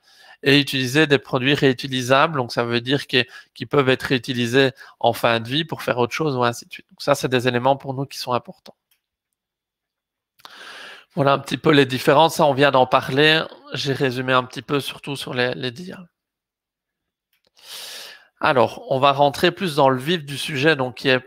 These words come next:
plutôt sur l'isolation. Ici, c'était une vue globale de l'habitat ou de la rénovation en produits naturels. Ici, on va s'orienter plus vers la, l'isola-, l'isolation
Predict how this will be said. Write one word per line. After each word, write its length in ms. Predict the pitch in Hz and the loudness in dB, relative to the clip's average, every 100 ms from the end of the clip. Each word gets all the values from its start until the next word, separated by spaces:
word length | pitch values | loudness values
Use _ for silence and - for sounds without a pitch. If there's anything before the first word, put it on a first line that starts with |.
| _ | _
plutôt 400 | - 135 143 139 | -20 -4 0 2
sur 220 | 131 - 127 | 0 -4 -4
l'isolation. 600 | 123 123 123 120 - 156 | -2 0 0 0 -4 -4
Ici, 240 | 127 151 | -4 -8
c'était 280 | 143 131 131 | -6 -2 -2
une 140 | 120 | -4
vue 180 | 120 127 | -8 -4
globale 460 | 123 127 120 131 127 | 0 2 4 2 2
de 80 | |
l'habitat 600 | 120 117 123 - 139 127 - - - _ | -2 -2 -4 0 2 0 -4 -20 -20 _
ou 80 | 127 | -4
de 60 | 123 | -2
la 100 | 117 | 0
rénovation 580 | 131 120 117 117 143 | -2 -2 -2 -2 -2
en 60 | 120 | -2
produits 360 | 117 - 117 117 | -4 -14 -12 -6
naturels. 600 | 117 - 117 139 185 - - - _ | -6 -4 2 2 2 -4 -20 -20 _
Ici, 280 | - 117 160 | -8 -4 0
on 80 | 139 | 2
va 100 | 127 | 2
s'orienter 520 | - 131 127 120 127 | 0 -2 0 0 -4
plus 460 | - - 180 160 131 | -8 -6 -4 -4 0
vers 260 | 135 135 | 2 2
la, 420 | 127 117 117 120 - | 2 2 2 0 -2
l'isola-, 540 | 160 131 127 117 120 147 | -8 -2 0 0 -2 -6
l'isolation 840 | 139 147 135 120 120 117 - 175 | -10 -8 -6 -4 0 -2 -2 -4